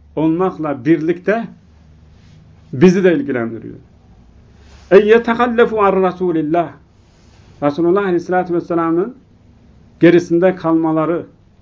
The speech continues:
yani savaşa çıkmamaları, cihada sık-, çıkmamaları uygun olmaz. "وَلَا يَرْغَبُوا بِاَنْفُسِهِمْ عَنْ نَفْسِ" Ve kendi nefislerini Aleyhisselatü Vesselam'ın nefsine tercih etmeleri de uygun düşmez.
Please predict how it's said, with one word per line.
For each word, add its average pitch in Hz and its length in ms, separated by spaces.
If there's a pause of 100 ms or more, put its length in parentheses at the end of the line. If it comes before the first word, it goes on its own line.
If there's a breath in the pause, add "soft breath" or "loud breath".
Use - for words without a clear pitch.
(580)
yani 165 260
savaşa 180 380
çıkmamaları, 131 760
cihada 160 340
sık-, - 340
çıkmamaları 170 720 (540 soft breath)
uygun 175 280
olmaz. 156 420 (300 soft breath)
"وَلَا 226 340
يَرْغَبُوا 233 500
بِاَنْفُسِهِمْ 202 520
عَنْ 165 300
نَفْسِ" - 260 (1300 soft breath)
Ve 165 120
kendi 180 320
nefislerini 185 680 (1120)
Aleyhisselatü 190 560
Vesselam'ın 175 580
nefsine 165 380
tercih 160 380
etmeleri 160 460
de 220 60
uygun 139 320
düşmez. - 360